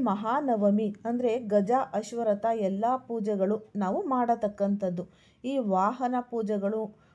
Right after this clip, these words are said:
ಮತ್ತು ಮನೆಯಲ್ಲಿರುವ ಯಾವುದೇ ಆಯುಧಗಳಿಗೂ ನಾವು ಈ ಪೂಜೆಯನ್ನು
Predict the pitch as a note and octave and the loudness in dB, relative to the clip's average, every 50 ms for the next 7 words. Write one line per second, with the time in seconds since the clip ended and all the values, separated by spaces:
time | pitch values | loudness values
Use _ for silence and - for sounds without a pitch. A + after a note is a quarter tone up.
0 | _ - G#3 G#3+ G#3 G#3 - G#3+ G#3+ G#3+ G#3 G3+ G3+ G#3 A3 A#3 A#3 A3+ A3 G#3 | _ -6 -2 -2 -2 0 -2 -2 0 0 2 2 2 2 2 0 -2 -2 -2 -2
1 | G3+ F#3+ G3 F#3+ G#3 G#3 G3+ - - G3+ G#3 F#3 F#3+ G#3+ A3 G#3+ G3+ G3 F3 G#3 | 0 0 0 0 0 0 -2 -4 -6 -2 -2 0 0 0 0 0 -2 -2 0 2
2 | B3 C#4 C4+ - - F#3+ G3+ G#3 A3 A3+ G#3+ G#3+ G#3+ G#3 G3+ G3+ G3+ F#3+ F#3+ A3 | 2 2 0 -2 -4 -2 -2 0 0 0 0 0 -2 0 0 0 0 0 0 0
3 | C4+ C4 A#3 F#3+ F3+ G3 C#4+ G#4 - - - _ _ _ _ - C4 C#4 C#4 - | -2 -2 0 -2 -2 0 -2 -4 -4 -8 -20 _ _ _ _ -10 -8 -8 -8 -4
4 | B3 B3+ C4 G#3+ B3+ B3 A3 G3 G3 G#3+ C#4+ | -2 -2 -2 0 0 0 2 2 0 0 -2